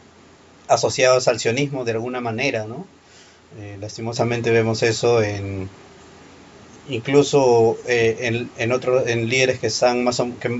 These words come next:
son más o menos respetables como Víctor Orbán. Lastimosamente igual ellos están, eh, Hungría está también, eh,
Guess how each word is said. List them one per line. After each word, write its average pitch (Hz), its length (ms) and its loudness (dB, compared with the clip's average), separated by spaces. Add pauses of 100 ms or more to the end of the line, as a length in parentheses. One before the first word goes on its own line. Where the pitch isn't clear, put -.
son 143 260 4
más 143 180 6
o 151 60 4
menos 143 520 4
respetables 135 600 4
como 117 240 -4
Víctor 120 320 -4
Orbán. 117 400 -2
Lastimosamente 120 720 -10
igual 120 320 0
ellos 120 260 -4
están, 110 480 -6 (580)
eh, 104 220 -14 (260)
Hungría 127 420 0
está 127 220 -2
también, 123 560 -2
eh, 104 180 -10